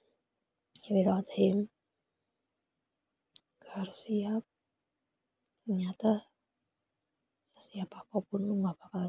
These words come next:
siap. Itu jauh lebih sakit. Dan gue cuma bisa berharap hal baik. Maksudnya, nangis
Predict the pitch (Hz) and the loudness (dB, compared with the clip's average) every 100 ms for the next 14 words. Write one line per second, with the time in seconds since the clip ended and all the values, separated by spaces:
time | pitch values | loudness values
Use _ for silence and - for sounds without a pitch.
0 | - 208 202 208 - _ _ _ _ _ | -6 -2 0 0 -4 _ _ _ _ _
1 | _ _ _ _ _ _ _ - - 214 | _ _ _ _ _ _ _ -20 -10 -8
2 | - - 190 - - 214 208 _ _ _ | -8 -6 -6 -6 -10 -6 -6 _ _ _
3 | _ _ _ _ _ _ _ _ _ _ | _ _ _ _ _ _ _ _ _ _
4 | _ _ _ _ _ _ _ _ _ _ | _ _ _ _ _ _ _ _ _ _
5 | _ _ _ _ _ _ _ 220 185 185 | _ _ _ _ _ _ _ -2 -2 -2
6 | 180 - _ _ _ _ _ - 190 196 | -6 -14 _ _ _ _ _ -6 -4 -2
7 | 180 175 175 - 180 175 - - - _ | -2 -2 -6 -4 -2 -2 -8 -20 -20 _
8 | _ _ _ _ _ _ _ _ _ _ | _ _ _ _ _ _ _ _ _ _
9 | _ _ _ - 180 175 170 180 175 185 | _ _ _ -12 -2 0 2 2 0 -2
10 | _ _ _ _ - 185 202 208 - _ | _ _ _ _ -14 -4 -2 -2 -4 _
11 | _ _ _ _ _ _ _ _ _ _ | _ _ _ _ _ _ _ _ _ _
12 | _ _ _ _ _ _ _ _ _ _ | _ _ _ _ _ _ _ _ _ _
13 | _ _ _ _ _ _ _ _ _ _ | _ _ _ _ _ _ _ _ _ _
14 | 180 175 180 190 | -2 0 0 -2